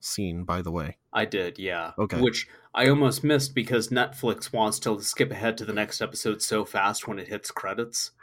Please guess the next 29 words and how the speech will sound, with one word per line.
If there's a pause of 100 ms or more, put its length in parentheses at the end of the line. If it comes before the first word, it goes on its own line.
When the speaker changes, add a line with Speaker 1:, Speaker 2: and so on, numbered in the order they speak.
(120)
Speaker 1:
So
it
did
not
do
that
for
me,
although
I
just
downloaded
this
set
of
episodes.
I
think
maybe
if
I
had
downloaded
the
next
one,
it
would
have